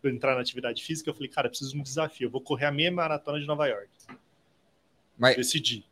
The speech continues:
Speaker 1: que eu vou.
Speaker 2: Mas
Speaker 1: Só
Speaker 2: di-,
Speaker 1: que
Speaker 2: é, é difícil, é, é quase impossível
Speaker 1: Chegar na, não é na maratona, na
Speaker 2: Não,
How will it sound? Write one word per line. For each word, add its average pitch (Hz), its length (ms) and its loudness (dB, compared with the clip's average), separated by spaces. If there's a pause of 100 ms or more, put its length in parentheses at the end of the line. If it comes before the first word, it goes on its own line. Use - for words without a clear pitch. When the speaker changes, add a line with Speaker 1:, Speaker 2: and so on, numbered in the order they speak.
Speaker 1:
que - 100 -6
eu 113 60 -2
vou. 104 260 -6 (840)
Speaker 2:
Mas 127 200 10
Speaker 1:
Só 147 60 6
Speaker 2:
di-, 147 80 4
Speaker 1:
que - 140 -16
Speaker 2:
é, 113 200 -2
é 139 100 12
difícil, 175 580 4 (240)
é, 151 300 6
é - 20 10
quase 196 400 12
impossível 269 840 6
Speaker 1:
Chegar 139 300 6
na, 160 140 8
não 170 280 6
é - 20 8
na 226 140 6
maratona, 151 500 8
na 175 100 12
Speaker 2:
Não, 214 80 12